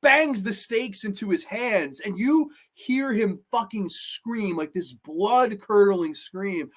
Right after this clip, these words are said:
Ah! Dude, I don't know why that, that disturbed me to no end when I first saw it.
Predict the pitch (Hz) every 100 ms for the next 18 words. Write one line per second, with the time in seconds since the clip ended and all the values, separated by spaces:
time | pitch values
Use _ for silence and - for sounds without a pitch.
0 | - - 571 539 494 440 427 415 440 427
1 | 415 403 381 381 - _ _ _ - 254
2 | 226 - - 214 311 381 269 202 175 180
3 | 175 170 180 - 226 247 277 - - 165
4 | 175 165 175 151 143 143 139 135 127 120
5 | 117 110 - 110 - 113 101 -